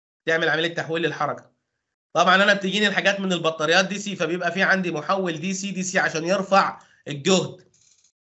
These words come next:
في عندي مفتاح بوش بوتون كده بيبقى فصل أو للطوارئ للإمرجنسي. في عندي هنا الأجهزة اللي هي الإنارة والمساحات والمش عارف مين، دي بتركب على البطارية العادية عشان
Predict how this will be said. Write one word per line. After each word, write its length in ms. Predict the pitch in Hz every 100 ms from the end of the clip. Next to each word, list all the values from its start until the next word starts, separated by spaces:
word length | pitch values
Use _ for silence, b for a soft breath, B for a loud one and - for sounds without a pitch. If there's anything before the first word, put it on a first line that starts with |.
| _ _ b b _
في 160 | 190
عندي 400 | 185 208 214 208
مفتاح 540 | 190 170 - 202 202 165
بوش 160 | 196
بوتون 360 | 156 202 208 190
كده 240 | 196 208
بيبقى 320 | 185 190 160
فصل 400 | 175 190 190 139 -
أو 160 | 135
للطوارئ 560 | 143 147 156 170 175 147
للإمرجنسي. 840 | 143 143 147 143 170 160 - 113 _ _ _ _ _ _ _
في 100 | -
عندي 260 | 214 233 214
هنا 140 | 226
الأجهزة 440 | 220 214 175 180 165
اللي 120 | 170
هي 120 | 196
الإنارة 680 | 190 175 180 202 196 190 185
والمساحات 800 | 175 170 160 165 151 190 196 180
والمش 240 | 160 151
عارف 240 | 156 185 180
مين، 180 | 185 190
دي 80 |
بتركب 360 | 180 185 185 165
على 220 | 156 165
البطارية 480 | 160 147 147 160 170
العادية 380 | 147 151 170 170
عشان 500 | 143 165 165 156